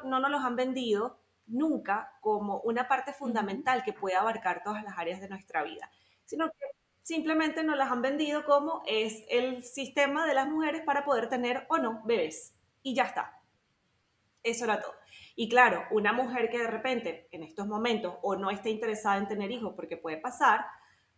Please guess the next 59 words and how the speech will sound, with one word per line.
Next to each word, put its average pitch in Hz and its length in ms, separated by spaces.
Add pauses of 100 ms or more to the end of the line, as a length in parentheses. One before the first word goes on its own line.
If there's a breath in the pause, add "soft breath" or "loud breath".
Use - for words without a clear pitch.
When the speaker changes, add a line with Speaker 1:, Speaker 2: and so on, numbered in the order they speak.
(540)
Speaker 1:
por 240 140
supuesto 220 340
le 277 80
hablas 247 220
del 269 80
ciclo 254 260
menstrual 254 280
y 247 60
te 240 80
va 202 80
a 214 60
decir, 208 320
"No, 262 220
la 175 120
verdad 165 160
es - 60
que 196 80
ese 202 140
tema 202 340
a - 140
mí 175 120
no 175 100
me 185 80
interesa, 190 440
yo 165 120
estoy 185 300
ahorita 190 460
en 190 280
otra 185 540 (300)
etapa 226 420
de 247 80
mi 247 140
vida, 311 160
yo 185 140
lo 175 100
que 196 100
quiero 190 300
es 196 280
emprender, 202 580
yo 185 100
lo 180 80
que 190 100
quiero 185 220
es 180 80
tener 185 240
un 190 80
negocio 190 340
exitoso, 202 680 (380 loud breath)
quiero 190 200
hacer 196 240
miles 202 260
de 160 100
cosas". 247 300 (120)
Y 233 120
resulta 214 580
que 190 140
tu 190 140
ciclo 269 420
menstrual 254 580